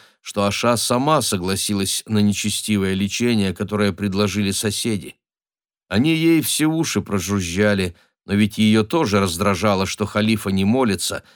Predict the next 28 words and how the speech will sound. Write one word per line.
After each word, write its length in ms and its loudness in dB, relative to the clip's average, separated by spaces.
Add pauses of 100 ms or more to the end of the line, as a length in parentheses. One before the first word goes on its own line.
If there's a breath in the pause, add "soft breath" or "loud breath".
(220 soft breath)
и 80 -2
больше 320 0
всего 300 0
на 120 2
свете 460 -2
ей 160 0
хотелось 540 -2
совершить 560 -6
хадж. 480 -4 (680)
И 100 -6
его 260 2
молчаливая 720 2
насмешка 640 -4
над 220 -4
ее 240 -2
желаниями 800 0 (300 soft breath)
вносила 520 0
холод 500 -2
в 60 -4
их 140 -6
отношения. 760 -10 (1200)
Аше 380 0
уже 340 2
не 140 -2
хотелось 600 -2
беременеть 720 -2
от 220 -12
него, 380 -2